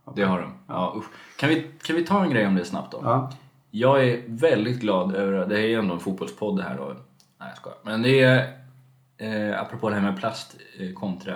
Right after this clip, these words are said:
Speaker 1: gräs. Så, eh, Trelleborg gick ju upp.
Speaker 2: Mm.
Speaker 1: Vilket är glädjande. För de spelar på, eh, en riktig fotbollsplan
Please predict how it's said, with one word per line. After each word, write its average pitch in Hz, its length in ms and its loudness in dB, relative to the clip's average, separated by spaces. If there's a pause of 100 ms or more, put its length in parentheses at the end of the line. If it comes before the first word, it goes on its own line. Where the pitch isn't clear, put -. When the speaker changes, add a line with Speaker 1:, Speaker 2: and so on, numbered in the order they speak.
(140)
Speaker 1:
gräs. - 380 -6 (960)
Så, 101 500 -2
eh, 95 60 0 (840)
Trelleborg 151 540 4
gick 95 180 0
ju 90 80 -2
upp. - 140 -10 (600)
Speaker 2:
Mm. 107 300 -2
Speaker 1:
Vilket 101 240 -6
är 98 40 -2
glädjande. 82 480 -6 (280)
För - 120 -8
de 113 140 -6
spelar 143 260 -10
på, 135 240 -6 (340)
eh, 123 60 -10
en 120 260 -8
riktig 139 440 -10
fotbollsplan - 400 -10